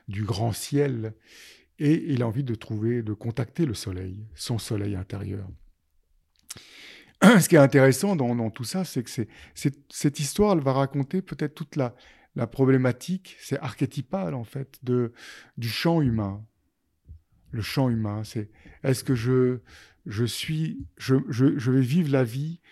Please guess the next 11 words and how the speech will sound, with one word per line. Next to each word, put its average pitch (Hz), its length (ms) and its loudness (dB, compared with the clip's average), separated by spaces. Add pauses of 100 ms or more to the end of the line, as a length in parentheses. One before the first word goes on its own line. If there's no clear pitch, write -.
(200)
en 120 120 4
étant 147 280 4
dans 131 120 4
le 120 100 6
labyrinthe 123 640 2
de 127 80 2
la 120 160 2
vie 127 240 -4
avec 110 240 -4
les 110 100 0
peurs, 131 440 -2